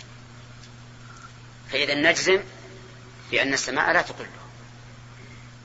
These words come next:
لأنها لو أقلت لكانت محتاجا إليها، وهذا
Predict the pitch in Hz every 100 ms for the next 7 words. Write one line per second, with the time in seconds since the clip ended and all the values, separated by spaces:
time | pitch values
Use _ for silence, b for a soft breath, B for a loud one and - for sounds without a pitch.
0 | - - - - 127 143 160 143 170 156
1 | 147 151 175 - - - - - - -
2 | - - - - - - 139 135 170 151
3 | 131 - - - 135 - 165 165 156 151
4 | 170 170 185 - - - - - - -
5 | - - - - - - - - - -
6 | 127 151 147 165 -